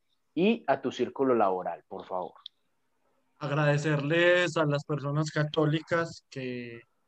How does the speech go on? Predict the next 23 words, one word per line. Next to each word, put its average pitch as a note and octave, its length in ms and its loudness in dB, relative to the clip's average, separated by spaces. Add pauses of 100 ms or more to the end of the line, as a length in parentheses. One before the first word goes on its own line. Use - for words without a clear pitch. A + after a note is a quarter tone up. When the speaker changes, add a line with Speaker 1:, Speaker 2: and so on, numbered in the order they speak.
Speaker 2:
que - 140 -8
nos C3+ 180 -4
rodean, F#3 520 2 (640)
porque D3+ 300 0
sin D3 180 2
ellos C#3+ 220 0
no D#3+ 140 2
tendríamos D#3+ 600 4
estos D3+ 500 2
cuatro D#3+ 400 4
días D#3 300 4
de C#3 160 0
descanso C#3 840 -4 (460)
muy F3 240 2
necesarios D3+ 800 0
en C#3 160 -8
tanta C3 320 -4
actividad C#3 420 0
laboral C3+ 480 2
y C#3 80 -4
en D3 120 -2
tanta D3 540 0
esclavitud, B2+ 640 -4